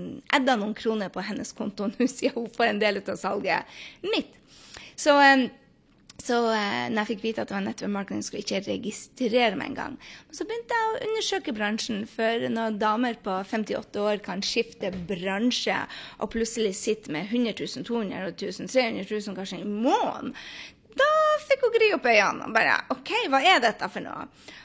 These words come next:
Og jeg begynte å intervjue folk, eh, og tenkte bare, "Oh my god, dette er jo folk som, hvis de kan klare det, kan jeg klare det." Og når jeg ser det at du kan tjene en halv million og en million i måneden,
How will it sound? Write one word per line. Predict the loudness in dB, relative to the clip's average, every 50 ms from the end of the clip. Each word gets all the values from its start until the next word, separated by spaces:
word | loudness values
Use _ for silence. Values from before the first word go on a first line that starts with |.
| -8 -2
Og | 2 4 4
jeg | 4
begynte | 4 2 0 0 -2
å | -2
intervjue | -2 -4 -6 -6 0 4 6 8 8 8 6 6 2 -4
folk, | -8 -8 -8 -10 -14 -18 -20 -20 -20 -20 -20 -16 _ -4
eh, | -2 -2 -2 -2 -2
og | -2 -4 -4 -4 -4
tenkte | -4 -4 -2 -2
bare, | -2 -2 -2 -2 -4 2 2
"Oh | 2 4 4
my | 2 0 -2 -4 -6 -8
god, | -4 0 2 4 6 4 4 2
dette | 0 -4 -4 -4 -4
er | -4 -4
jo | -6 -6 -2
folk | 0 0 0 0 -4
som, | -8 -8 -6
hvis | -6 -8 0 2 2
de | 2
kan | 2 0 0 2
klare | 2 2 0 -2
det, | -4 -6
kan | -2 0
jeg | 0 0 0 -2
klare | -4 -4 -6 -8 -10
det." | -8 -8 -8 -8 -10 -14 -16 -16 -16 -18 -18 -20 -20 _ -4
Og | -2 -2 0 0
når | -2 -2
jeg | -2
ser | 2 2 4 4 4
det | 2
at | 0 -2
du | -6
kan | -6 -6 -6 -4
tjene | -4 -2 -2 -2 -2 -4
en | -6 0 2
halv | 2 4 4
million | 4 2 0 0 -2 -4 -4
og | -4 0 4
en | 4 6 6
million | 4 2 0 -2 -2 -2 -2
i | -2
måneden, | -2 0 2 4 6 8 8 8 8 6 2 2 -2 -8